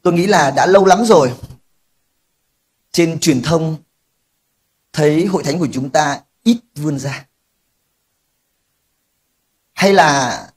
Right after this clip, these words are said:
có vươn ra, nhưng mà vươn ra một cách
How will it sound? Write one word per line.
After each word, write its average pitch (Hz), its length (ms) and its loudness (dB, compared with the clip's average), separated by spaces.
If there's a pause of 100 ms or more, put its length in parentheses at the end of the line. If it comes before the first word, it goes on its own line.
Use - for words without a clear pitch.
(140)
có 175 160 4
vươn 226 280 2
ra, 214 440 2 (760)
nhưng 175 300 0
mà 151 240 2
vươn 180 280 0
ra 208 180 4
một 226 200 -2
cách 247 140 0